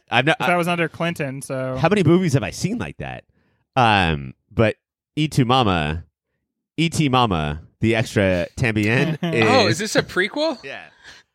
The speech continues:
Speaker 1: Uh, no, that, that's a movie I've seen ten times, and I would like to see for an eleventh and talk to you two about it. You two mamas.
Speaker 3: <laughs>
Speaker 1: Tambien.
Speaker 2: Tambien.
Speaker 3: Tambien.
Speaker 2: Not just you two,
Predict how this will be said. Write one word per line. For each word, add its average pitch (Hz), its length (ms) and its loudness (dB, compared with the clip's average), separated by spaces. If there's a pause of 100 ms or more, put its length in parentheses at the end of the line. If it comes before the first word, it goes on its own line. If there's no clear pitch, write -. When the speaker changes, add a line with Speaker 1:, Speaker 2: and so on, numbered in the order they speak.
(260)
Speaker 1:
Uh, 120 240 4 (100)
no, 90 300 0
that, 156 300 2
that's 170 200 4
a 156 40 2
movie 127 200 4
I've 104 160 0
seen 92 180 -6
ten 185 200 0
times, 78 480 -4
and 98 80 -2
I 95 80 2
would 92 180 0
like 113 180 0
to 92 100 0
see 104 200 2
for 82 280 2
an 71 80 0
eleventh 78 480 0
and 87 160 -4
talk 87 160 0
to 80 80 -4
you 73 120 -2
two 69 200 -4
about 65 260 -2
it. 52 140 -10 (720)
You 110 160 4
two 78 320 4 (1000)
mamas. 73 440 -4 (420)
Speaker 3:
<laughs> - 400 -20
Speaker 1:
Tambien. - 800 -4
Speaker 2:
Tambien. - 560 -4 (100)
Speaker 3:
Tambien. 139 680 -8
Speaker 2:
Not 185 160 2
just 180 180 2
you 214 180 4
two, 139 340 -2